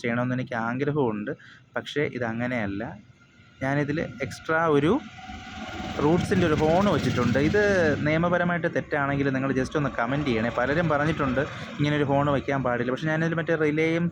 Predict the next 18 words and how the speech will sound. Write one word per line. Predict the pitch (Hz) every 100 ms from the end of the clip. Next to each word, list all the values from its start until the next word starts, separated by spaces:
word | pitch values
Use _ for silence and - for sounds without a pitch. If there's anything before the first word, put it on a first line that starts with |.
| 170 - -
ടോൺ | 151 156 160
ചേഞ്ചറും | 170 170 175 165
ഒന്നും | 165 151
വെച്ചിട്ടില്ല, | 147 147 135 143 - - - - -
സിംഗിൾ | 135 143 151
ഹോണാണ് | 156 147 131 123
യൂസ് | 117 -
ചെയ്തിട്ടുള്ളത്. | 123 107 101 98 101 156 _ _ _ - _ _ 113
അപ്പോൾ | 113 - 107 - _ _ _ _ _ _ _ - _ _ -
പുതിയ | 139 143 147
വാഹനങ്ങൾ | 135 131 131 135 131 127
മേടിച്ച് | 117 113 - 120
വെറുതെ | 120 135 147
പൈസ | 117 113 135 113
കളയുന്ന | 110 113 120 110
സമയത്ത് | 110 110 107 - - - - - - - -
നിങ്ങൾ | 185 180 165
ഇങ്ങനൊരു | 160 175 170 156